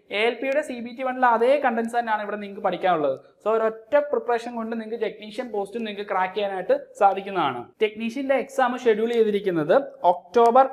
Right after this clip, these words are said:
ഡിസംബർ മാസങ്ങളിലായിട്ടാണ്. അത് കൃത്യമായിട്ടൊരു ടൈം ലൈൻ അവർ പുറത്തിറക്കിയിട്ടുണ്ടായിരുന്നു. അതുപോലെ ഡോക്യുമെന്റ് വെരിഫിക്കേഷൻ എല്ലാം, ആ, ഷെഡ്യൂൾ ചെയ്തിരിക്കുന്നത് ഫെബ്രുവരിയിലാണ്. രണ്ടായിരത്തി ഇരുപത്തഞ്ച് ഫെബ്രുവരിയിലായിട്ടാണ് ഡോക്യുമെന്റ് വെരിഫിക്കേഷൻ ഷെഡ്യൂൾ ചെയ്തിരിക്കുന്നത്. അപ്പോൾ ഒരു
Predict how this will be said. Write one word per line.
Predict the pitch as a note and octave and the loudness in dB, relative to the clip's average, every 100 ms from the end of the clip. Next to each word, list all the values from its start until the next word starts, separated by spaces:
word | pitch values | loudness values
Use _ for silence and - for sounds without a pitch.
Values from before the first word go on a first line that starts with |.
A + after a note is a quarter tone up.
| G#3 | 0
ഡിസംബർ | F#3+ G#3+ G#3+ A#3 | -2 0 2 0
മാസങ്ങളിലായിട്ടാണ്. | G3 F3 F#3 F#3 F3+ F#3 F3+ D3+ C#3+ A3+ - _ - | 0 -4 -4 -4 0 0 -2 -4 -4 -6 -10 _ -2
അത് | G3 A#3+ | 2 2
കൃത്യമായിട്ടൊരു | A3 G#3 G#3 G#3 | 0 -2 0 0
ടൈം | G#3 F#3 F#3+ | 2 0 0
ലൈൻ | G3+ | -4
അവർ | G3 | -4
പുറത്തിറക്കിയിട്ടുണ്ടായിരുന്നു. | G3 E3 E3 F#3 F3+ E3+ D#3+ D3 C#3+ G3 C#4+ - - - | -2 -2 2 0 0 -2 0 0 2 2 2 -2 -4 2
അതുപോലെ | G#3 A3 A#3+ | 4 6 6
ഡോക്യുമെന്റ് | G3+ G3+ A3+ A3+ | 4 4 2 6
വെരിഫിക്കേഷൻ | A3 A3+ A3+ A3+ A3+ | 6 6 2 2 0
എല്ലാം, | G3+ G3 G#3 - | 2 2 2 2
ആ, | F#3 F#3 F#3 F#3 - | 2 2 0 -2 -2
ഷെഡ്യൂൾ | F3+ G3 | 2 2
ചെയ്തിരിക്കുന്നത് | G3 F#3 F#3 G3+ G#3+ | 2 0 -2 -4 0
ഫെബ്രുവരിയിലാണ്. | F#3 F3 F#3 G3+ G#3 G3+ D#3 D3+ | 0 0 4 4 4 4 4 2
രണ്ടായിരത്തി | D#3+ E3+ F3 F#3 | -2 -2 -4 -6
ഇരുപത്തഞ്ച് | F#3 F#3+ F#3+ | -4 -4 -6
ഫെബ്രുവരിയിലായിട്ടാണ് | G3 F3+ F3 F3+ F#3 F#3+ F#3 E3+ E3+ | -6 -10 -8 -6 -4 -4 -4 -4 -2
ഡോക്യുമെന്റ് | E3+ E3 F#3 F3 | -2 -4 -6 -8
വെരിഫിക്കേഷൻ | E3+ F3 F3 G3 | -8 -8 -10 -8
ഷെഡ്യൂൾ | F#3 D#3 D#3 | -10 -8 -6
ചെയ്തിരിക്കുന്നത്. | E3+ D#3 C#3 C#3 A3+ | -6 -6 -4 -4 -4
അപ്പോൾ | - _ - | -6 _ -6
ഒരു | F#3+ | -4